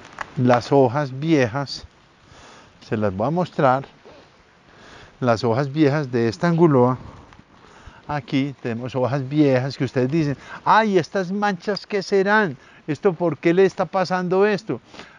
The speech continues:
No, son hojas viejas que ya van perdiendo el color y por eso se pueden quitar.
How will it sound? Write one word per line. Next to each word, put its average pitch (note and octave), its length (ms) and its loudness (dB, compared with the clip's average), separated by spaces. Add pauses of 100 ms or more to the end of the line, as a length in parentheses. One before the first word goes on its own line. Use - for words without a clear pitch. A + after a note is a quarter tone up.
No, D3+ 260 -2 (140)
son D#3 240 -2
hojas E3+ 420 -2
viejas D#3+ 460 0 (340)
que B2+ 160 2
ya C3+ 200 4
van D3+ 240 0
perdiendo D#3+ 600 0
el E3 140 -2
color C3+ 420 0 (340)
y G3+ 140 -2
por C#3+ 240 -4
eso C3+ 180 -2
se B2 140 -6
pueden A2+ 260 -4
quitar. - 340 -12